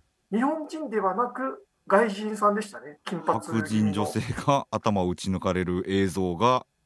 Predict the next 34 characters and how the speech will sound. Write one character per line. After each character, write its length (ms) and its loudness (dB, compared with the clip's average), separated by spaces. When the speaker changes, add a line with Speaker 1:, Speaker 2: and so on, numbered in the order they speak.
Speaker 1:
は 180 4
い。 60 -8
Speaker 2:
深 260 2
夜 120 8
一 100 2
時 80 2
に。 60 2
Speaker 1:
額 100 4
を 60 6
正 80 4
面 100 0
か 120 0
ら 80 2
撃 80 -4
ち 140 -12
抜 120 -10
か 180 2
れ 100 0
て、 80 -12
地 140 -2
面 300 -2
に 120 -4
横 260 -4
た 140 0
わ 160 4
る 120 -4
み 100 -8
た 180 -8
い 60 -10
な 340 6
Speaker 2:
え？ 320 0
Speaker 1:
映 40 -4
像 240 -2
が 400 6